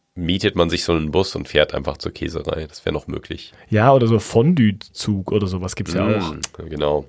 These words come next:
Speaker 2: Sowieso Panoramazüge sind voll unterschätzt, weil man merkt halt dann da wirklich, der Weg ist das Ziel. Und das ist doch eine gut, ein gutes Schlusswort für heute, für die achtzigste Folge, liebe Hörerinnen und Hörer.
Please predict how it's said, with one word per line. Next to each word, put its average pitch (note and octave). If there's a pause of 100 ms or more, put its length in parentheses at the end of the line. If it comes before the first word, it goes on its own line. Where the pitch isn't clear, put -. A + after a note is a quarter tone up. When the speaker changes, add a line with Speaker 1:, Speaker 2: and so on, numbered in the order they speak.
(920)
Speaker 2:
Sowieso B2+
Panoramazüge A#2+
sind G#2
voll A#2+
unterschätzt, A#2
weil B2+ (340)
man A2+
merkt A2+
halt C3
dann A#2+
da A2+
wirklich, A2+
der G#2
Weg G#2+
ist -
das -
Ziel. F#2+
Und G#2
das A2+
ist -
doch - (800)
eine A2+
gut, F3+
ein C3+
gutes D3+
Schlusswort G#2+
für G2+
heute, G#2
für -
die G#2+
achtzigste -
Folge, A2+
liebe A2
Hörerinnen G#2
und G2+
Hörer. G#2